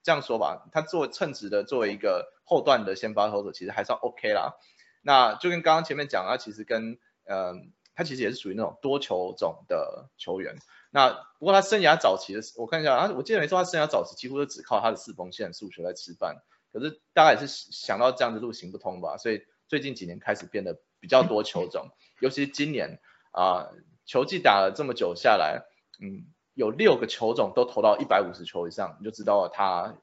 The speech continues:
现在是有多么多球种了。所以除了刚刚讲这个四缝线速球以外，还有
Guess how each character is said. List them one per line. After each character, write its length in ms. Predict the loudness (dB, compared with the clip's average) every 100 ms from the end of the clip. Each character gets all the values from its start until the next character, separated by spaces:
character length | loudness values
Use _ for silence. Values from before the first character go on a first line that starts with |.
| _
现 280 | -10 -4 0
在 140 | 0
是 100 | 0
有 60 | -6
多 180 | -4
么 100 | -6
多 240 | -6 -8 -8
球 200 | -10 -12
种 180 | -14 -18
了。 80 | -20 _ _ _
所 160 | -6
以 140 | -6 -10
除 100 | -6
了 80 | 0
刚 140 | 2 2
刚 100 | 2
讲 220 | 0 0
这 80 | -6
个 100 | -6
四 200 | -6 -8
缝 140 | -6
线 140 | -6 -8
速 200 | -8 -10
球 200 | -10 -4
以 60 |
外， 260 | 0 0 -2 -14 _ _ _ 0
还 120 | 4
有 480 | 6 4 2 -6